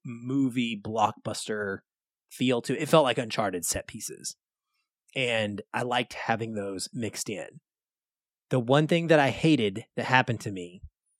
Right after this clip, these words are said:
is that I died to him twice pretty early on. And on the second death, the game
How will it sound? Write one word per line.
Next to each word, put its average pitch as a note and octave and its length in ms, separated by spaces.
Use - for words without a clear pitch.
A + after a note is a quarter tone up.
is C3+ 220
that A#2+ 300
I A#2+ 120
died C3+ 340
to C#3+ 100
him C3 240
twice G#2 720
pretty B2 220
early A#2 280
on. F2 360
And A2 520
on C3 120
the A#2+ 80
second C#3 480
death, G#2+ 440
the C#3 120
game C#3 400